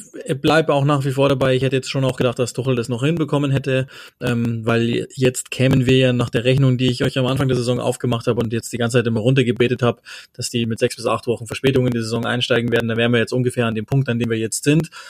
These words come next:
Aber ja, ist schon auffällig, ähm, es ist nicht so, es ist nicht so viel halten, sondern es ist, die Ballbewegung ist ein bisschen flotter.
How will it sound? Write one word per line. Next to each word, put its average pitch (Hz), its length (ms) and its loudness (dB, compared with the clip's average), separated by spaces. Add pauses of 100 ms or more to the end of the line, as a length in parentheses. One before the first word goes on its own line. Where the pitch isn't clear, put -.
(180)
Aber 117 140 0
ja, 120 240 4
ist 135 100 0
schon 131 140 0
auffällig, 123 580 -2
ähm, 117 420 -6 (240)
es 120 120 -4
ist 113 160 -4
nicht 123 160 -2
so, 120 420 4 (540)
es 135 80 -4
ist 147 60 4
nicht 147 100 4
so 139 80 0
viel 127 200 0
halten, 156 580 2
sondern 131 280 0
es - 200 -6
ist, - 420 -10
die 127 60 -2
Ballbewegung 127 580 2
ist - 140 -2
ein - 40 2
bisschen 123 160 0
flotter. 107 440 -2